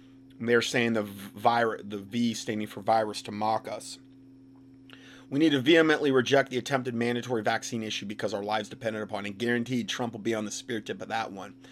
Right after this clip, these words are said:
'cause he cares so much. Now, the last part here is I D twenty twenty Alliance will combine vaccinations and implantable I D microchips. Uh, bi-, and this came out October thirty-first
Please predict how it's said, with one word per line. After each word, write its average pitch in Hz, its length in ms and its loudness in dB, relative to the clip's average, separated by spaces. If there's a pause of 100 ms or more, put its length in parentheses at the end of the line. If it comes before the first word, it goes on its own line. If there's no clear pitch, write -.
(100)
'cause 117 140 -2
he 117 80 -8
cares 113 320 2
so 107 160 0
much. 104 420 -4 (320)
Now, 135 300 6 (160)
the 123 100 -2
last 143 360 6
part 156 280 6
here 127 240 0
is 113 220 -2
I 135 180 8
D 139 140 2
twenty 135 280 -2
twenty 127 280 -2
Alliance 113 400 -4
will 117 60 -4
combine 113 380 -2
vaccinations 123 760 0 (460)
and 117 120 -2
implantable 127 580 2
I 123 180 6
D 120 140 0
microchips. 113 840 -4 (1300)
Uh, 107 280 0
bi-, 139 320 -4
and 139 100 2
this 180 160 8
came 220 180 10
out 147 100 10
October 151 400 8
thirty-first 120 840 2